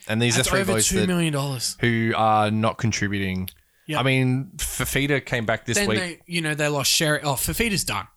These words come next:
Speaker 1: Yeah.
Speaker 2: He's done. Like, he has got
Speaker 1: Over the
Speaker 2: chronic
Speaker 1: hill.
Speaker 2: knee
Speaker 1: Yeah.
Speaker 2: pla-, chronic, chronic knee pain.
Speaker 1: Yeah.
Speaker 2: And fair call for him for giving it a crack. And they're trying to squeeze every little bit out of him. But he's done. And he can't come back into this game twenty kilos
Speaker 1: No.
Speaker 2: overweight.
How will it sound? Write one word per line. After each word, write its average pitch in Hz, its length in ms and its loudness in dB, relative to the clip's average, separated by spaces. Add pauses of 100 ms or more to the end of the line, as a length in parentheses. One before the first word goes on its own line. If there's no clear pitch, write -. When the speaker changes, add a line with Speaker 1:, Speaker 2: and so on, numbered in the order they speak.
(140)
Speaker 1:
Yeah. 180 140 -2
Speaker 2:
He's 160 160 -2
done. 156 300 -4
Like, - 160 -6
he 185 240 2
has 170 180 -2
got - 220 -6 (100)
Speaker 1:
Over 117 100 2
the 113 60 4
Speaker 2:
chronic 190 380 2
Speaker 1:
hill. - 80 -16 (120)
Speaker 2:
knee 151 220 0
Speaker 1:
Yeah. 165 80 0
Speaker 2:
pla-, 156 200 0 (320)
chronic, 185 480 -2
chronic 165 540 -4
knee 147 240 -2
pain. 117 400 -4 (180)
Speaker 1:
Yeah. - 100 -6 (340)
Speaker 2:
And 143 200 -4
fair 190 220 0
call 180 240 -2
for 156 140 -2
him 151 120 -2
for 143 120 -8
giving 143 240 -6
it 117 80 -8
a - 20 -18
crack. 127 340 -6
And 120 80 -16
they're 123 80 -10
trying 160 200 -4
to 143 60 -8
squeeze 143 280 -4
every 139 220 -4
little 135 200 -4
bit 113 160 -6
out 113 200 -2
of 101 60 -14
him. 95 100 -14 (220)
But 147 120 -2
he's 165 160 0
done. 101 220 -6 (340)
And 156 140 -2
he 190 160 0
can't 214 320 -2
come 170 320 0
back 143 400 -2 (260)
into 147 240 -2
this 151 200 0
game 127 360 -2 (220)
twenty 190 320 0
kilos 208 420 2
Speaker 1:
No. 180 80 4
Speaker 2:
overweight. 143 560 0